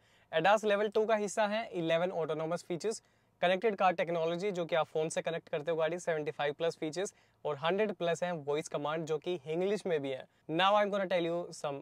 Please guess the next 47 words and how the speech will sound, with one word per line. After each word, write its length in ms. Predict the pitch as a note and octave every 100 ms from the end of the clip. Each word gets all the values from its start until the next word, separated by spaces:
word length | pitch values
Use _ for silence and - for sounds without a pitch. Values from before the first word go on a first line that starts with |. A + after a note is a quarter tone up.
| - D3+ D3
amazing 480 | D#3 D#3 D#3 D#3 C#3+
thing 200 | C3+ C3
about 240 | C3 B2+
this 160 | C3+ -
car। 140 | C#3 C3+
इसमें 340 | D#3+ E3 G3+
एक 120 | G#3+ -
डिजिटल 560 | C3 D3+ D3+ E3+ F#3+ F#3+ -
की 180 | F3 F3+
शेयरिंग 340 | F3+ D#3 D#3
का 80 | D3
ऑप्शन 320 | C3+ - D3+
है, 160 | F#3 D3+
डिजिटल 340 | D3+ D#3 E3+
ब्लूटूथ 340 | D#3+ D#3 D3 D#3
बना 280 | C#3+ C#3+
देता 240 | C#3 C#3 D#2+
है। 80 | - _ _ _ _ _
सपोज, 800 | - E3+ D3+ F3 F#3 F3+ F#3 E3+ - _ _ _ _ _ _ _ _ _ _ -
आपका 520 | D3+ - F3+ F3 F3
भाई 500 | F3 F3+ C#3+ D#3 F3+ -
गाड़ी 220 | D#3+ D#3
लेके, 380 | E3 D#3+ E3 E3+
जिसकी 380 | D#3+ F#3 A#3 G#3 E3 A#3+
चाबी 360 | E3+ F#3 E3+ F3
है, 240 | C3+ C#3
जिसकी 280 | D3+ E3+ A#3
गाड़ी 260 | F3+ E3 D#3
है, 60 |
वो 140 | C#3+ D#3+
अपना 240 | F#3 G#3
चाबी 300 | G3 F3+ E3
जेब 200 | F3+ F3+
में 140 | E3+ E3
ले 140 | D3
गया, 120 | B2
ठीक 180 | C3 F3+
है, 120 | G3 C#3+
वो 120 | D#3
चला 260 | D#3+ D#3+ D#3
गया 120 | D#3+
कहीं 140 | D#3
बाहर, 240 | C#3 C3+ C#3
बाइक 220 | C#3+ C#3
पे 80 | -
चला 240 | D3 C3 B2+
गया, 180 | C3